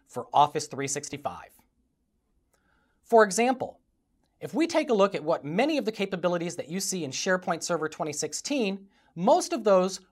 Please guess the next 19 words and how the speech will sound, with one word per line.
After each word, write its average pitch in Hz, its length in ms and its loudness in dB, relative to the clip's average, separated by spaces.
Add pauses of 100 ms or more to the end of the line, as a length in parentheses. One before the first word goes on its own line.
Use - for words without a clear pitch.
were 127 120 -4
born 202 440 4
and 139 220 -10
tested 185 420 0
in 131 60 -4
SharePoint 170 480 0
Online 135 340 2
first. - 480 -6 (500)
We 302 200 0
cherry-picked 190 640 2
the 123 80 -6
things 214 340 -2
out 175 240 2
that 120 140 -14
make 170 200 0
sense 226 280 -2
in 240 60 -2
the 233 40 0
cloud 139 440 4